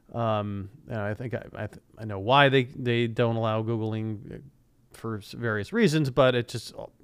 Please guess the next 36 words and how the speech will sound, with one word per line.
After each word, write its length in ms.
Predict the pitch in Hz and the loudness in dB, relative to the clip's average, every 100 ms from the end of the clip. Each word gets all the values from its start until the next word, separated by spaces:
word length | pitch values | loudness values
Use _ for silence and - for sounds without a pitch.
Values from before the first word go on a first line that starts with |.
| - | -10
you 100 | 107 | -8
know, 140 | 98 | -6
in, 160 | 131 139 | -2 -2
in 200 | 139 127 | 0 2
a 120 | 123 | 2
real 280 | 117 151 151 | 6 8 8
world 260 | 147 139 - | 8 6 2
scenario, 640 | 131 143 147 135 120 117 | 0 6 6 6 6 4
you're 420 | 117 110 107 110 | 2 0 0 -2
at 220 | - 107 107 | -2 0 0
a 260 | 104 104 - _ - | -2 -4 -8 _ -10
customer's 680 | - 131 143 131 127 127 113 | -6 -4 -2 0 2 0 -2
and 80 | |
you're 120 | 107 98 | -6 -6
setting 320 | - 135 131 | -2 0 -2
something 280 | 120 120 113 | -4 -2 0
up, 260 | 117 117 | 0 -2
or 100 | 98 | -4
you're, 220 | 95 95 - - - - - - - | -6 -10 -12 -20 -20 -20 -20 -20 -6
you're 100 | 131 | 2
running 220 | 151 165 | 4 6
a 40 | 147 | 6
network, 360 | 143 135 123 | 4 2 0
you 100 | 117 | 0
run 220 | 110 139 | 2 4
into 220 | 143 135 127 | 4 4 2
an 80 | |
error, 380 | 120 120 120 120 | 2 4 4 2
and 460 | 104 113 113 113 117 | 0 -2 0 -2 -4
if 180 | 113 127 | -4 4
you 60 | |
haven't 220 | 156 165 | 4 4
seen 160 | 147 175 | 2 2
the 80 | 151 | 4
error 140 | 147 | 4
before, 480 | 131 - 185 202 | 2 2 4 4